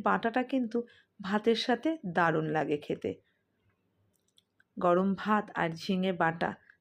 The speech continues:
দারুণ খেতে টেস্টি। আর ঝিঙে কিন্তু খাওয়াও শরীরের পক্ষে ভালো, কারণ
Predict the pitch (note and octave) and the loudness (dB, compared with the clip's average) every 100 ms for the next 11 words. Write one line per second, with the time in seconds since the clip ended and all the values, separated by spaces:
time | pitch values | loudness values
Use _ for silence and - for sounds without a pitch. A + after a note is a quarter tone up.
0 | - - D#3 D3+ F3 E3+ - D#3 D3+ D3 | -20 -4 0 2 0 -4 -6 -4 -2 -2
1 | D3 - - - - - - E3+ F3 - | -2 -6 -10 -10 -18 -14 -4 -4 -2 0
2 | G#3 A3 B3+ B3 C#4+ - - F3+ F3 A#3 | 0 2 0 -2 -4 -2 2 4 4 2
3 | - G#3 F#3 F3+ F3 F3 F#3 E3 E3 D#3+ | 2 2 2 0 -4 -4 -6 -4 -2 -4
4 | - - - - E3 D#3+ | -6 -18 -20 -4 0 0